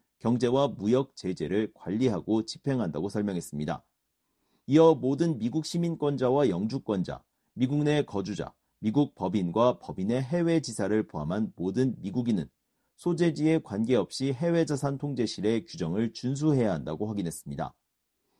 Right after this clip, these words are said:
아울러 비미국인 또한 특정 해외자산 통제실의 금지 규정에 적용을 받는다며 미국인에게만 제재 규정 준수 의무가 주어지는 것이 아니라는 점을 강조했습니다.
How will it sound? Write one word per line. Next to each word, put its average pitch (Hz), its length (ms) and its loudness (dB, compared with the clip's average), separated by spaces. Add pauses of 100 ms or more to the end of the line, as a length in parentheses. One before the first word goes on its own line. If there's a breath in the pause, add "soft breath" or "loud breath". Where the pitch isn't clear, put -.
(100)
아울러 160 460 6
비미국인 143 760 -2
또한 95 300 -4 (320)
특정 170 500 0
해외자산 160 560 2
통제실의 120 600 0
금지 127 360 0
규정에 113 460 -2
적용을 120 420 0
받는다며 87 540 -2 (600)
미국인에게만 156 800 2
제재 135 440 2
규정 131 420 -2
준수 123 400 0
의무가 110 480 0
주어지는 127 480 0
것이 87 320 -2
아니라는 110 500 0
점을 87 180 -2
강조했습니다. 78 760 -8